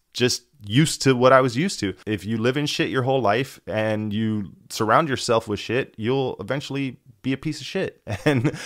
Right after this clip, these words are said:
that's kinda how I was. And I know that now I never want to go back to that. After meeting my wife and moving into a nicer place and surrounding myself with nicer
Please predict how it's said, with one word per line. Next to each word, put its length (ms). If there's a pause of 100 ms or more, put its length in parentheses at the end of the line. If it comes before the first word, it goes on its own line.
(120)
that's 240
kinda 360
how 180
I 100
was. 540 (100)
And 480 (440)
I 220
know 440
that 220
now 760
I 220
never 720
want 500
to 100
go 200
back 320
to 120
that. 340
After 240
meeting 260
my 120
wife 420
and 80
moving 240
into 220
a 40
nicer 340
place 420
and 160
surrounding 400
myself 360
with 120
nicer 420